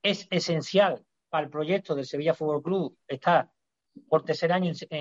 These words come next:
en, en Champions, y yo creo que en eso tene-, tenemos que estar súper contentos. Evidentemente, el sevillista es exigente. Yo, como socio del Sevilla de más de veinte años, quiero que el Sevilla, pues, quede segundo. No ha podido ser, pero bueno, al final,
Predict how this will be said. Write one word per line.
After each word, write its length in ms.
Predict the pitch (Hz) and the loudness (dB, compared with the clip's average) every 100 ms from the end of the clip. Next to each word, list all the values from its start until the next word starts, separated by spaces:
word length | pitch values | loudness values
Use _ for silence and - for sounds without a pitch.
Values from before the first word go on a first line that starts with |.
| 147 | -8
en, 60 | 143 | -8
en 100 | 156 | -6
Champions, 460 | 147 185 208 277 330 _ - - | 2 2 4 2 0 _ -20 -6
y 80 | 151 | 2
yo 80 | 170 | 6
creo 140 | 175 | 6
que 60 | 175 | 4
en 40 | |
eso 380 | 175 175 196 208 - - - | 2 2 2 2 -2 -20 -2
tene-, 460 | 156 156 160 160 156 | 0 2 0 0 0
tenemos 300 | 156 156 156 | -2 -2 -2
que 80 | |
estar 180 | 165 170 | 0 -2
súper 260 | - 151 139 | -2 -8 -8
contentos. 500 | 135 131 170 180 214 | -8 -6 -4 2 0
Evidentemente, 840 | 165 135 131 147 147 170 185 185 - _ _ _ _ - | 2 -4 -4 -4 -2 0 0 0 -4 _ _ _ _ -6
el 120 | 139 | -4
sevillista 440 | 147 131 143 - | -2 -2 -2 0
es 80 | 165 | 0
exigente. 520 | - 143 175 147 113 _ _ _ | 0 -2 -2 -4 -8 _ _ _
Yo, 140 | - 156 | -4 0
como 180 | 170 165 | 0 0
socio 280 | 175 - | -2 0
del 80 | 170 | -2
Sevilla 280 | - 165 165 | -2 -4 -2
de 80 | 165 | 0
más 140 | 165 | 0
de 60 | 156 | 0
veinte 240 | 160 165 | -2 0
años, 240 | 165 170 170 | -2 -2 -10
quiero 280 | - 185 180 | -6 -4 -2
que 60 | |
el 60 | 170 | -4
Sevilla, 480 | 165 160 160 160 165 _ _ - | -4 -2 0 0 0 _ _ -4
pues, 140 | 156 | -2
quede 180 | 180 180 | 0 0
segundo. 480 | - 156 214 151 - - _ - | 0 -2 -2 -4 -8 -20 _ -4
No 100 | 160 | -2
ha 60 | |
podido 260 | 165 185 185 | 0 2 0
ser, 240 | - 226 | 0 -2
pero 220 | 262 208 151 | 0 -2 0
bueno, 240 | 220 302 | -2 -2
al 80 | 175 | -4
final, 480 | - 160 196 254 | -4 -4 -2 -2